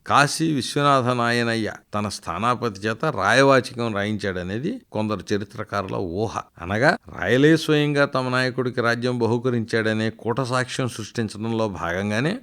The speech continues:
స్థానాపతి రాయవాచకం రూపుదిద్దుకుందని ఈ పెద్దలు అంటున్నారన్నమాట. పెద్దల శుద్ధులు చద్దన్నం ముద్దలు. అలాంటప్పుడు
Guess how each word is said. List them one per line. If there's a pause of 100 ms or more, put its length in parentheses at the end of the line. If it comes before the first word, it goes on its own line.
(140)
స్థానాపతి
రాయవాచకం
రూపుదిద్దుకుందని
ఈ
పెద్దలు
అంటున్నారన్నమాట.
పెద్దల
శుద్ధులు (320)
చద్దన్నం
ముద్దలు. (280)
అలాంటప్పుడు